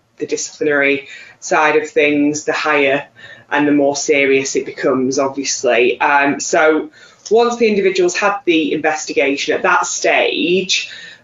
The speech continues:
um, we'd invite them to a disciplinary hearing, give them the right of appe-, uh, give them the right of accompaniment, make sure that they understand what offence they are being, well, what allegation they are being called in for.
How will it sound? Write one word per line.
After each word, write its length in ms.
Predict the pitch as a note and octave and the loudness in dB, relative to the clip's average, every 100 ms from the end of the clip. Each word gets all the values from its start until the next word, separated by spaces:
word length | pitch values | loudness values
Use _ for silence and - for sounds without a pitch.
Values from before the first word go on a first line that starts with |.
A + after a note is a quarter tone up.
| - | -2
um, 380 | E3 D3+ D3 D#3 | 0 2 0 0
we'd 240 | D#3 - - _ _ - - _ _ _ _ - | -2 -4 -12 _ _ -20 -20 _ _ _ _ -4
invite 380 | E3+ F#3 G3+ E3 | 0 2 2 0
them 100 | D#3+ | -4
to 160 | - | -2
a 20 | |
disciplinary 520 | D#3+ D3 - D#3 D3 D3+ | -2 -2 -2 2 2 2
hearing, 720 | D3+ D3 D3+ D3 D3 D3+ D3 - _ | 2 4 6 4 2 0 -4 -10 _
give 200 | - G3+ | 0 2
them 100 | F3 | 2
the 100 | E3 | 4
right 280 | D3+ D3+ D3+ | 4 2 0
of 60 | D3 | -2
appe-, 360 | D#3+ D#3+ D#3 D#3 | -2 0 2 2
uh, 240 | D#3 - - | 2 0 -2
give 200 | A3+ - | -2 -2
them 100 | E3+ | 0
the 80 | D#3+ | 2
right 280 | C#3+ - - | 2 0 -2
of 60 | |
accompaniment, 920 | D3+ D3+ D3+ D3 - D#3 D3 D3+ D3 - _ _ _ - - | -4 0 -2 0 -2 2 2 2 0 -6 _ _ _ -20 -8
make 260 | G#3 G3 F#3 | 0 0 2
sure 280 | - D#3+ D#3 | 2 2 2
that 120 | D#3 | 2
they 340 | D3+ D3 C#3+ | 2 2 2
understand 680 | - D#3+ D#3 - D#3+ D#3 D3+ E3 | 0 0 -2 -2 0 2 2 0
what 420 | D#3 E3 D#3+ - E3+ | 0 0 0 -4 -8
offence 540 | - D#3 D#3 - - | -2 0 0 -2 -2
they 160 | D#3 D3 | 0 2
are 220 | C#3+ D3 | 2 2
being, 180 | D#3 C#3+ | 2 2
well, 140 | C3 | 0
what 240 | D3+ D3+ E3+ | -2 -2 0
allegation 640 | D3+ D3 D3+ D3 - D3 | 2 4 2 2 0 0
they 100 | C#3+ | 2
are 160 | C3+ C#3+ | 0 0
being 260 | C#3+ C#3+ | 0 0
called 360 | C#3+ D3 D3 D3+ | 0 2 4 4
in 160 | D3+ | 2
for. 520 | D3+ - D#3 D#3 D#3 | -2 2 4 4 2